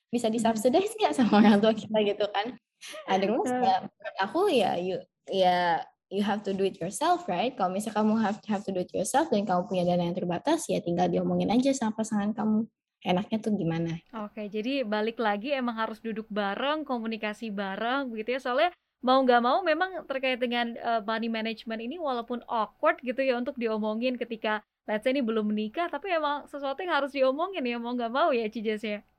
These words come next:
Speaker 1: Iya, ini penting banget
Speaker 2: Hmm.
Speaker 1: karena for the next fifty years kamu kan bakal dealing with this kan, nanti
Speaker 2: Hmm.
Speaker 1: bayar cicilan, bayar, mmm, kebutuhan sehari-hari, kebutuhan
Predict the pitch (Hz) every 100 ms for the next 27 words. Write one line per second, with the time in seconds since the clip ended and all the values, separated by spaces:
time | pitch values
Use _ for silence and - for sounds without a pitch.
0 | _ _ - 320 339 370 247 247 240 285
1 | 320 320 226 226 226 226 226 - _ _
2 | _ _ 247 233 233 233 240 226 226 226
3 | 233 330 403 415 240 247 269 392 233 208
4 | 208 190 190 185 185 190 214 220 220 -
5 | 180 185 185 240 262 226 226 185 202 -
6 | _ _ 330 311 277 277 277 226 185 180
7 | 180 185 202 _ _ _ _ _ 190 180
8 | 185 180 185 196 185 180 175 190 196 190
9 | 190 196 196 190 208 262 285 285 262 214
10 | 208 202 185